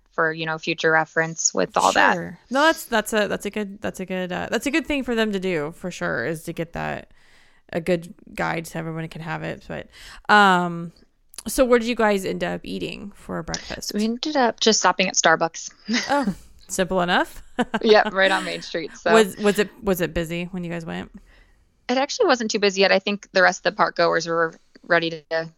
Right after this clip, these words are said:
Speaker 1: get to the rides since the park just opened not too long ago.
Speaker 2: Ah, gotcha. Gotcha. Good. Okay, so you had
Speaker 1: Yep.
Speaker 2: Starbucks and, um, did you, oh, did you have your next, your first Fast Pass?
Speaker 1: Yes. So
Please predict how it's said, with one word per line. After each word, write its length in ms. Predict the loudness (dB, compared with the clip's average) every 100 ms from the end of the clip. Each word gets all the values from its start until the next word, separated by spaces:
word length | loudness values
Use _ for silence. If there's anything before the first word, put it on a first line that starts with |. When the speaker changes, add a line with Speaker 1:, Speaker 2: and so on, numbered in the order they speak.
| -4
Speaker 1:
get 160 | -4 0
to 80 |
the 120 | 0 4
rides 420 | 6 6 2 -2
since 180 | -12 -10
the 80 |
park 240 | 0 0 0
just 220 | -4 -2
opened 280 | -2 -2 -2
not 180 | -4 -4
too 120 | -4
long 200 | -2 -2
ago. 300 | 2 2 2 -4 -6
Speaker 2:
Ah, 260 | -4 -4 -8 _ _
gotcha. 360 | -16 -16 -16 -16 _ -12
Gotcha. 300 | -10 -10 -12 _ _
Good. 440 | -8 -4 -2 -2 -4 -20 -20 -20 -20 -8
Okay, 140 | -4
so 120 | -2 -2
you 60 |
had 120 | -2 0
Speaker 1:
Yep. 120 | 0
Speaker 2:
Starbucks 1120 | 0 0 0 0 0 2 0 -2 -6 -8 -8 -4
and, 1080 | -2 0 0 0 0 -2 -2 -2 -4 -6 -6
um, 720 | -4 -2 -2 -2 -4 -6 -8 -10 -16 -20 -20 _ -4
did 160 | -4
you, 240 | 0 0 2
oh, 160 | 4 2
did 140 | 0 -2
you 80 |
have 140 | 0 0
your 80 | -2
next, 380 | -2 -4 -8
your 120 | -4 -2
first 240 | -2 -2
Fast 220 | -2 -2
Pass? 260 | -6 -6 -10 -20 -20 -20 -20 -20 -16 -2
Speaker 1:
Yes. 220 | -2 -2
So 640 | -10 2 6 8 6 2